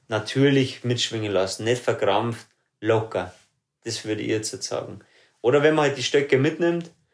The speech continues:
dann gibt's verschiedene Techniken. Ich mache einen Doppelstockeinsatz, mache zwei Schritte, drei Schritte, vier Schritte dazwischen. Oder wenn es wirklich drauf anlegt, dann kann ich ja einen Stock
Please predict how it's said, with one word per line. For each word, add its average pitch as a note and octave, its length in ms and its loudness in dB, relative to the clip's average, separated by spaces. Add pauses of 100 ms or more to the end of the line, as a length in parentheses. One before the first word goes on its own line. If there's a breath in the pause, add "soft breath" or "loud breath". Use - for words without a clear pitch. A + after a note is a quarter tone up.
(720 soft breath)
dann B2 540 2
gibt's - 280 -4
verschiedene C3+ 460 -4
Techniken. C3+ 760 -2 (400 soft breath)
Ich A2+ 80 -10
mache A2+ 280 -2
einen A2+ 100 -4
Doppelstockeinsatz, D3 1300 0 (260)
mache A2 260 -4
zwei A2+ 300 2
Schritte, A#2+ 480 -2 (100)
drei G#2+ 260 2
Schritte, B2 320 -4
vier D#3+ 280 -2
Schritte C#3 280 -6
dazwischen. C3 680 -4 (600 loud breath)
Oder D3+ 360 4
wenn D3 160 4
es C#3 380 0
wirklich C#3+ 320 0
drauf A#2 280 0
anlegt, C3+ 460 2
dann A#2 120 0
kann A#2+ 240 -2
ich A#2+ 60 0
ja A2+ 260 0
einen C#3+ 300 0
Stock - 460 -4